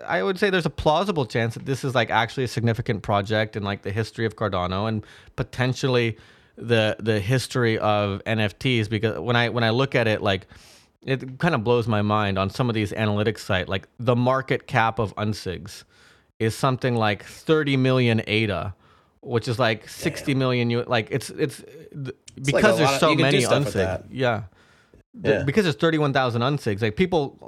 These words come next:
Speaker 1: obsessively look at the floor prices of these projects, right?
Speaker 2: Yeah,
Speaker 1: But
Speaker 2: of course.
Speaker 1: not all projects have the same size of collection. Some of them are less than ten thousand, some of them are more than ten thousand. And so
Speaker 2: Mm-hmm.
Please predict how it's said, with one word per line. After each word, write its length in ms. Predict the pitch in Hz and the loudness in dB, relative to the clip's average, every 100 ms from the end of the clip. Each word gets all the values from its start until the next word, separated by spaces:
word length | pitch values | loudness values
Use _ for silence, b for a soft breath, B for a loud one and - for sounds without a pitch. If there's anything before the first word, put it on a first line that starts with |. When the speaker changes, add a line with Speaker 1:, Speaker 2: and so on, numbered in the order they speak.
| - | -4
Speaker 1:
obsessively 880 | 123 - 160 143 - 131 131 123 | -2 0 0 2 0 2 2 2
look 240 | 113 110 - | 2 0 0
at 160 | 113 | -2
the 100 | 107 | -2
floor 320 | 95 127 123 123 | -4 0 0 2
prices 460 | 135 117 98 98 | 2 0 0 -2
of 80 | 95 | 0
these 180 | 95 90 | 0 -2
projects, 460 | - 92 82 - | 0 0 -2 -4
right? 280 | 98 98 120 B B B B B | 0 0 0 B B B B B
Speaker 2:
Yeah, 200 | - 117 | -4 2
Speaker 1:
But 180 | 123 | 2
Speaker 2:
of 80 | - | 2
course. 340 | - 60 - - _ _ _ | -4 -4 -6 -12 _ _ _
Speaker 1:
not 200 | 151 185 | 2 4
all 80 | 196 | 2
projects 380 | 143 180 160 123 | 4 2 2 2
have 100 | 139 | 2
the 80 | 123 | 2
same 300 | - 131 120 | 2 2 2
size 300 | - 123 117 | 2 2 0
of 120 | 95 | -4
collection. 460 | 117 120 120 80 87 | 0 0 0 -8 -4
Some 200 | 120 120 | 0 2
of 120 | 113 | 2
them 120 | 110 | 2
are 80 | 101 | 2
less 200 | 98 - | 0 0
than 120 | 117 | -2
ten 180 | 120 117 | 0 2
thousand, 420 | 113 123 143 180 | 2 0 -2 -4
some 140 | 135 107 | -2 0
of 60 | |
them 100 | 107 | 0
are 80 | 98 | 0
more 180 | 95 87 | -2 -2
than 140 | 101 | -2
ten 160 | 104 104 | -2 -2
thousand. 460 | 110 113 147 156 B B B B - | -2 -2 -4 -6 B B B B -2
And 160 | 123 | -2
so 300 | - 143 131 | 2 2 2
Speaker 2:
Mm-hmm. 180 | 101 95 | -2 -4